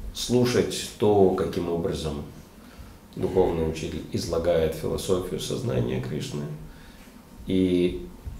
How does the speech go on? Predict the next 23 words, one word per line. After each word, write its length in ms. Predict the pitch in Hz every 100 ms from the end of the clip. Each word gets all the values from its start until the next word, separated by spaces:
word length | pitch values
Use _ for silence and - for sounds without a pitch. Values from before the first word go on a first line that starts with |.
| - - -
это 580 | 104 101 98 87 - - - - - - - - - - - - - - - -
объяснение 760 | 95 92 95 - 117 131 131 110
должно 680 | 95 90 87 90 95 95 90 98 -
полностью 760 | 120 117 120 113 - 98 98
избавлять 720 | 98 87 82 87 90 92 90 -
нас 560 | 82 82 85 85 -
от 240 | - 78 -
всех 380 | - - 82 76 - -
иллюзий 640 | 85 85 80 76 71 - -
и 80 | 87
заблуждений, 760 | 76 71 76 73 76 73 - -
потому 220 | - 78
что 160 | 76 - -
именно 300 | 92 82 80
в 100 | 76
этом 460 | 90 95 - 95 95 - - - - - - -
роль 280 | 95 95 90
духовного 560 | 82 85 80 78 73
учителя. 460 | 73 - - - - - - - - - - - - - - -
То 80 | 50
есть 160 | -
мы 180 | - 82
слушаем 680 | 80 - 87 - - 73